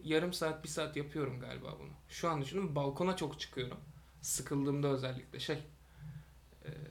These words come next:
bilgisayarın bana geçmesini beklerken ve hiçbir şeyim olmuyor. Balkona çıkıp böyle işte genellikle karamsar bir şarkı açıp sigara,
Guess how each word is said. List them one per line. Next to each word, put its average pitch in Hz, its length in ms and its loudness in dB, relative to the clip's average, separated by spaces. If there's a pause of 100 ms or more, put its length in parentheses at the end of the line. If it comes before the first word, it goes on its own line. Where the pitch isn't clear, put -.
bilgisayarın 143 680 2
bana 139 160 2
geçmesini 139 600 0
beklerken 135 520 -2
ve 131 40 -4
hiçbir 143 320 -6
şeyim 139 320 2
olmuyor. 185 340 2 (220)
Balkona 170 420 2
çıkıp - 380 -6
böyle 135 240 -2
işte 151 220 -4 (540)
genellikle 156 680 6
karamsar 147 600 4
bir 139 60 -2
şarkı 151 380 -2
açıp - 340 -8 (540)
sigara, 135 560 -2